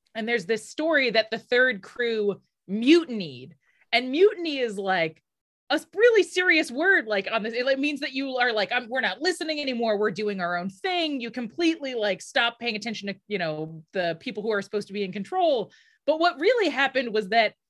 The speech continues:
the crew felt like they were being kind of overworked.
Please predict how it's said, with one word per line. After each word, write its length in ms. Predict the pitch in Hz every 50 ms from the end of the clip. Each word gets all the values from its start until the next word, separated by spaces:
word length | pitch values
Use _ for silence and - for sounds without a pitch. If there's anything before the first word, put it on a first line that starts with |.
| _ _
the 100 | - 269
crew 280 | - - 320 349 359 339
felt 200 | - 330 294 269
like 160 | 285 269 277
they 80 | 277 269
were 120 | 262 254
being 200 | 233 262 233 233
kind 260 | - 240 233 226 226
of 80 | 247 226
overworked. 680 | 226 220 226 226 214 185 185 185 190 190 _ _ -